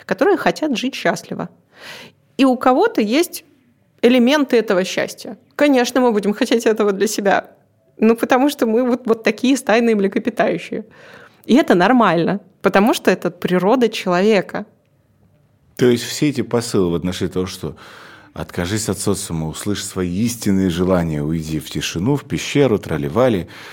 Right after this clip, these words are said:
Speaker 1: И, и
Speaker 2: а,
Speaker 1: че?
Speaker 2: ре-, ретриты, и, и, и для того, чтобы понять, а чего ты, ты, ты сам, чего по-настоящему хочешь.
Speaker 1: Это никогда так не будет.
Speaker 2: Круто.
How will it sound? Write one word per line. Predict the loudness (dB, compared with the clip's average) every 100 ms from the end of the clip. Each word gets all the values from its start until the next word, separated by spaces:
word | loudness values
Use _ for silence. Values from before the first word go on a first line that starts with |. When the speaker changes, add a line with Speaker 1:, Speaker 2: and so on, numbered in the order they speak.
| -8
Speaker 1:
И, | -4 -4
и | -4 -6
Speaker 2:
а, | -4
Speaker 1:
че? | -2 -2
Speaker 2:
ре-, | -2 -6 -4 -4 -2
ретриты, | 2 2 4 0 0 -2
и, | 0 -2 -4 -4 -4
и, | -2 -2 -2 -2 -4
и |
для | -4 0
того, | 2 2
чтобы | 0 -4 -4
понять, | -4 0 0 0 -2
а | -10
чего | -8 -6
ты, | -4 -6 -8 -10
ты, | -2 0 -2
ты | -4 -4 -4
сам, | -2 -2 -2 -4 -10
чего | -6 -6
по-настоящему | -6 -10 -12 -6 -4 -4 -8 -10
хочешь. | -10 -14 -14 -18 -20 -20 _ _ -20 -20 -20 -8
Speaker 1:
Это | -4 0 2
никогда | 0 -2 -2 -4
так | -6 -16
не | -14
будет. | -12 -14 -18 -20 -20 -20 _ _ -8
Speaker 2:
Круто. | -6 -6 -8 -18